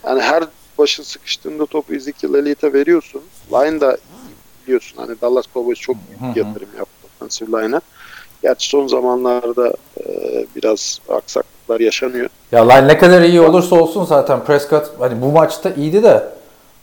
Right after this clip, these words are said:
Speaker 2: bu maça kadar hiçbir şey yoktu Prescott'ın. Yani iki yüz yardı aşamıyordu
Speaker 1: Evet.
Speaker 2: abi. On beş yardın üstünde pas atamıyordu. Yani
Speaker 1: Evet.
Speaker 2: Romo şu an
Speaker 1: Defans
Speaker 2: gelse daha
Speaker 1: kadar
Speaker 2: iyi oynardı bu maça kadar.
Speaker 1: Ya Romo bence şu an yani birkaç takım hariç her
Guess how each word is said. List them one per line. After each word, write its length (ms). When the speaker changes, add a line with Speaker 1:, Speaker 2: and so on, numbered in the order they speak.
Speaker 2:
bu 80
maça 280
kadar 360
hiçbir 280
şey 180
yoktu 280
Prescott'ın. 540
Yani 280
iki 180
yüz 120
yardı 260
aşamıyordu 500
Speaker 1:
Evet. 100
Speaker 2:
abi. 100
On 240
beş 180
yardın 300
üstünde 340
pas 200
atamıyordu. 480
Yani 340
Speaker 1:
Evet. 200
Speaker 2:
Romo 380
şu 60
an 60
Speaker 1:
Defans 240
Speaker 2:
gelse 340
daha 120
Speaker 1:
kadar 140
Speaker 2:
iyi 60
oynardı 720
bu 120
maça 280
kadar. 200
Speaker 1:
Ya 240
Romo 420
bence 480
şu 260
an 160
yani 340
birkaç 320
takım 340
hariç 320
her 100